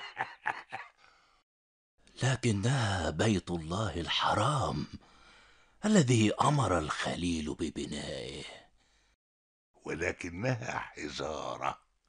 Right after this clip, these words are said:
Speaker 2: حجارة لا تضر ولا تنفع.
Speaker 1: لكنها بيت الله الحرام.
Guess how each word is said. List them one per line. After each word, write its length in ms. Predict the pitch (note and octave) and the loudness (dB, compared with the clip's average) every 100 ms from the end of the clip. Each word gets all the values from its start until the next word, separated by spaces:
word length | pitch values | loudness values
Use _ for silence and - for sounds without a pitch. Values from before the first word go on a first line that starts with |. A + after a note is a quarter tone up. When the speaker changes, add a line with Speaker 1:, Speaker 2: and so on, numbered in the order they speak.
| _ - | _ -18
Speaker 2:
حجارة 800 | - - G#2 C#3+ C#3 C#3 - | -8 -6 -2 0 0 -4 -6
لا 280 | C#3+ C3+ C3 | -2 4 4
تضر 580 | C3 C3+ B2+ D3 E3 D#3 | 4 0 2 2 2 2
ولا 480 | D#3+ E3 D#3+ D#3+ E3+ | 2 4 4 2 -2
تنفع. 800 | - F#3 A3 G3+ - G3 - - - _ _ _ _ _ _ _ _ _ - | 2 2 2 -2 2 2 2 -8 -14 _ _ _ _ _ _ _ _ _ -2
Speaker 1:
لكنها 720 | F#3+ - A2+ D3+ B2+ F#2+ F#2 | -2 0 2 2 0 -2 -2
بيت 420 | E2 A#2 D3 - | -2 -2 -2 -4
الله 500 | B2 G#2 B2 C#3+ B2+ | -6 -4 -2 0 0
الحرام. 880 | A2+ - B2 C#3 C#3+ C#3+ D#3+ C#3 A#2 | 0 0 -2 -2 -4 -4 -4 -2 -2